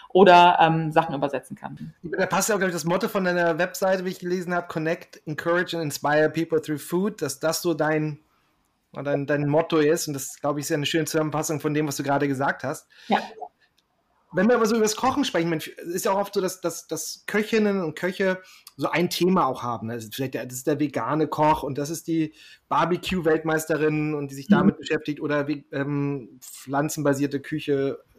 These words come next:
Speaker 2: Fisch. Ähm, aber wenn man sich zum Beispiel bei dir auch deine Bücher anschaut, das sind ja auch ganz unterschiedlich. Also ein Buch ist ja über Bali, das ist ja eine Länderküche, dann ist ein Buch über Fermentation, eine, eine Technik,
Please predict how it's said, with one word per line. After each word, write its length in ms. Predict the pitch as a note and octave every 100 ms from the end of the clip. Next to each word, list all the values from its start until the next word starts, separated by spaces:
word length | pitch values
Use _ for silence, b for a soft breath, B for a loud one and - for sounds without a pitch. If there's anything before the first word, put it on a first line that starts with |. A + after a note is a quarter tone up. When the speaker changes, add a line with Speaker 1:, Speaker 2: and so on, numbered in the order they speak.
| -
Speaker 2:
Fisch. 400 | - D#3+ D3+ - B B B B
Ähm, 400 | C#3+ D3 C#3+ C#3+ -
aber 120 | D3+
wenn 80 | F3+
man 100 | G3+
sich 80 | -
zum 120 | A3
Beispiel 180 | F3+ F3
bei 20 |
dir 160 | E3+ F3+
auch 60 |
deine 240 | - E3 D3
Bücher 420 | G#3+ C4 B3+ A2
anschaut, 480 | C3+ C3 B2 D3 F3+
das 60 |
sind 100 | F#3+
ja 60 | F3+
auch 40 |
ganz 180 | F#3 D#3
unterschiedlich. 500 | G3+ A#3+ - B2 B2+
Also 100 | B2
ein 320 | - D3+ F#3
Buch 160 | F#3+ F#3+
ist 160 | D#3+
ja 80 | D#3
über 180 | C#3 B2
Bali, 480 | A#2 G#2 B2+ G#3 A3
das 120 | D3+
ist 60 | C3+
ja 40 |
eine 120 | B2+
Länderküche, 640 | A#2 C#3+ F#3+ F#3+ G#3 G3+
dann 120 | D#3+ C3+
ist 100 | -
ein 280 | C3+ D3+
Buch 180 | D#3 D#3+
über 180 | D3 C#3
Fermentation, 840 | - C#3 B2 B2+ - D3+ E3+ F3+
eine, 120 | C#3
eine 180 | B2+ A#2+
Technik, 720 | - E3 F3 - G3 G3+ -